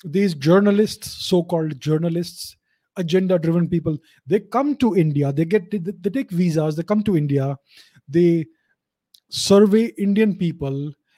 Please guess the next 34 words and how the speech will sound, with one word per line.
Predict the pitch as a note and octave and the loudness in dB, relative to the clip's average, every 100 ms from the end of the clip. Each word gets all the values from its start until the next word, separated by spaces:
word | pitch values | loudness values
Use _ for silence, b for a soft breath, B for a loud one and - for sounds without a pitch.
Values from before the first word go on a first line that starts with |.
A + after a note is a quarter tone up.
| _ | _
and | F#3 F3+ | -6 -2
then | E3 A3 G#3 | 2 2 2
they | G3+ | 0
take | G3 F3+ F3 | 2 -2 -2
the, | D#3 E3 | -2 -2
this | D3 D#3+ | -2 -4
data | D3+ D#3+ D#3+ | -2 -2 -2
back | D#3 E3+ _ _ _ | -2 -4 _ _ _
to | D#3+ | 0
wherever | D3 D3+ D3 C#3+ | 2 2 2 0
they | C#3 | 0
came | D#3+ G3 | 2 2
from | E3+ E3+ F3 E3+ b b b _ | 4 2 2 0 b b b _
and | D#3+ D3+ D#3 - _ _ | -6 -4 -4 -8 _ _
put | G3 - | -4 -2
forth | - E3 D#3+ - _ | 2 2 2 -2 _
these | D#3+ D3+ C3 | 0 0 0
distorted | D3+ - E3+ D3+ D3+ C#3 | -2 0 2 2 0 -2
findings. | G#3+ G#3 B2+ - b b | 0 0 -2 -8 b b
My | D#3 A3 | -2 -2
question | - G#3+ - A3 | 4 4 4 2
is, | F#3+ | 2
why | D#3+ E3 G3+ | 4 4 4
is | G#3 F3 | 2 2
the | E3+ | 2
Indian | F#3 D#3+ E3+ | 2 0 0
government | D3+ D3+ D3+ D#3+ - | 2 2 2 -4 -4
allowing | E3+ G#3 B3 C4 B3 | 2 4 4 4 2
such | - G3 - - b b _ | 0 -2 -4 -16 b b _
publications | E3 E3+ F#3 A3+ A#3 G3+ F#3 F3 - - _ _ _ _ _ _ | -4 -2 0 0 2 0 -2 -4 -10 -14 _ _ _ _ _ _
to | - A3 | -6 -2
operate | A3 F#3+ F#3 E3+ E3 D#3+ - _ _ | 0 2 4 4 2 0 -10 _ _
in | G#3+ B3 | -2 2
India? | C#4+ C#4+ G3 A2+ | 4 6 6 4